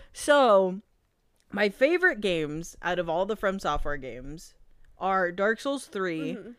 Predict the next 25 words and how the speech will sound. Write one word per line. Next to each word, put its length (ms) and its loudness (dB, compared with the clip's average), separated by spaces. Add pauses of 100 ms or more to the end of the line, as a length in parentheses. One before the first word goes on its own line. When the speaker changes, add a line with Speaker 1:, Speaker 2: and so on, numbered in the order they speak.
(240)
Speaker 1:
and 200 -4
Bloodborne. 520 -6
Speaker 2:
Mm-hmm. 240 -10
Speaker 1:
Bloodborne 400 2
was 140 -4
a 40 -10
standalone, 760 -8
and 80 -10
I'm 120 -10
really 300 -4
hoping 360 -2
that 180 -6
one 120 -4
day 120 -2
they 100 -4
come 160 -6
out 140 -2
with 100 -6
a 60 -12
second 320 -8
one 160 -6
Speaker 2:
Sure. 180 -8
Speaker 1:
because 420 -6
I 140 -6
loved, 460 -4